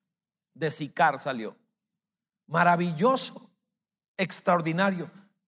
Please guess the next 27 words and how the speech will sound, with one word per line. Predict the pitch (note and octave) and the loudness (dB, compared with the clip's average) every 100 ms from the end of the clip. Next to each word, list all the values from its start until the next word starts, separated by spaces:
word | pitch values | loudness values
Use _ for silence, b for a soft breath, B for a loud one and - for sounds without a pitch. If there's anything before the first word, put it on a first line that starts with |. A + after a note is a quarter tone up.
| _ | _
Tiene | F3+ E3+ E3 F#3 G#3 - _ | -4 -2 -2 -4 -6 -10 _
que | G3+ | 0
haber | F3 D#3 C#3 A2+ | 2 0 -2 -8
una | - D3+ D3 | -6 -2 -2
experiencia | - D#3+ C#3+ C#3+ C3 B2+ B2+ | -2 -2 0 0 -2 -4 -4
de | A#2+ | -4
transformación. | A#2 A#2+ A#2 C3 A#2+ A2+ - G#2 E2 _ _ _ _ _ _ _ _ _ _ _ _ _ _ _ | -4 -4 -4 -8 -8 -10 -10 -12 -14 _ _ _ _ _ _ _ _ _ _ _ _ _ _ _
No | C3+ D#3 | -2 2
es | F3 E3 | 4 6
magia, | F3 F#3+ A#3 A3 - | 6 4 2 -2 -2
es | C3 | -4
lento. | C3+ D3+ E3+ D#3+ B2+ G#2+ - _ _ _ | 2 2 2 -2 -8 -8 -14 _ _ _
El | C3+ B2+ | -10 0
Dios | D#3 D#3+ | 0 2
de | |
nosotros | E3 C#3+ F#3 F3+ E3 | 0 0 0 0 -2
es | D#3+ - | -2 -4
un | D#3+ | -2
Dios | D#3+ D#3 | -2 0
de | D3 | -2
procesos. | - A#2+ - D3 - - - - _ _ _ _ _ _ _ _ _ _ _ _ _ _ _ _ _ _ _ _ _ _ | -2 -6 -4 -6 -6 -12 -20 -20 _ _ _ _ _ _ _ _ _ _ _ _ _ _ _ _ _ _ _ _ _ _
Pero | C#3+ C3+ | -2 2
alguien | C3 D3+ E3+ E3+ | 2 0 -4 -4
tiene | F3+ E3 | -4 -6
que | D#3 D#3+ | -4 -4
decirte, | D3 D3 C#3+ A#2+ C3 | -4 -4 -6 -8 -10
"Mira, | B2+ A#2+ G2+ D#2+ | -6 -8 -8 -14